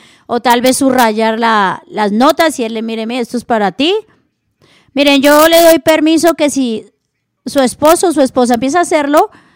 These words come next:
le diga, "Esto también es para ti." Así que quiero que hoy pensemos y veamos este mensaje y escuchemos este mensaje para cada uno de nosotros. No para, no pensando en nuestro esposo o esposa, sino en nosotros.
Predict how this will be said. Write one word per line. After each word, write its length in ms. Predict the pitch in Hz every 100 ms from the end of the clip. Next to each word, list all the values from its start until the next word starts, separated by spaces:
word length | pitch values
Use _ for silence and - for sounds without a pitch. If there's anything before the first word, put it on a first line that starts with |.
| _ _
le 160 | - 262
diga, 220 | 277 277
"Esto 180 | 277 330
también 280 | 330 302 294
es 80 | 294
para 240 | 311 269
ti." 260 | 208 117 - _ _ _ _ _ _ _ _ _ _ _ _
Así 220 | - 240 311
que 220 | 339 _ _ _ -
quiero 280 | 330 349 392
que 140 | 392
hoy 140 | 277 285
pensemos 680 | 320 320 - 320 311 294 - -
y 120 | 285
veamos 520 | 254 254 311 415 285
este 240 | 269 269
mensaje 420 | 233 220 220 226 220
y 120 | 240
escuchemos 720 | 214 247 - 285 330 392 285
este 220 | 269 302
mensaje 380 | 269 247 247 269 _ -
para 340 | 269 247 233
cada 460 | - - 262 285 320
uno 340 | 262 339 392
de 140 | 262 214
nosotros. 680 | 202 220 190 - 175 - _ _ _ _ - _ _ _ _ _
No 180 | 247 277
para, 540 | - 339 320 254 220 - -
no 120 | 277
pensando 400 | 381 392 349 311
en 60 | 285
nuestro 300 | 269 - 226
esposo 460 | - 269 294 247
o 60 | 196
esposa, 360 | - 196 190
sino 240 | 185 262 240
en 80 | 214
nosotros. 580 | 185 214 170 - -